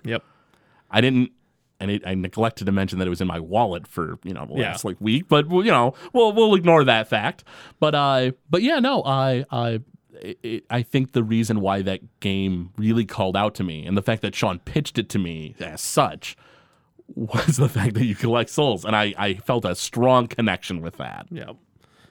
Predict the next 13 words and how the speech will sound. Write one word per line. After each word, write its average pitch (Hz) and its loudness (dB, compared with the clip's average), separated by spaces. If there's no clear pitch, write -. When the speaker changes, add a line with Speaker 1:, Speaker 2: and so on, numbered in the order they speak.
Speaker 1:
There 127 2
wa-, 127 2
one 143 2
last 131 0
as-, 113 -2
uh, 139 -2
aside 107 -2
of, 104 -8
of 104 -4
the 120 -8
soul 110 -2
collecting 90 -4
Speaker 2:
Uh-huh. 95 -6